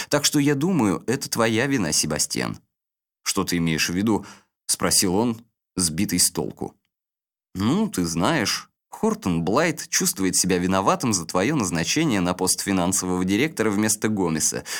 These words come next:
так что, я думаю, это было чем-то вроде компенсации". "А почему это Филиппе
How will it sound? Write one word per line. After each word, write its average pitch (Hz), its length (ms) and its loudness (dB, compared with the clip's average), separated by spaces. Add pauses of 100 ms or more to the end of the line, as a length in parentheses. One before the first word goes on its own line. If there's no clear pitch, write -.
так 208 160 0
что, - 140 0
я 196 140 2
думаю, 185 520 2
это 156 260 2
было 135 300 0
чем-то 113 340 0
вроде 101 380 0
компенсации". 104 1000 0 (600)
"А 92 80 -2
почему 110 400 2
это 87 180 0
Филиппе 107 540 0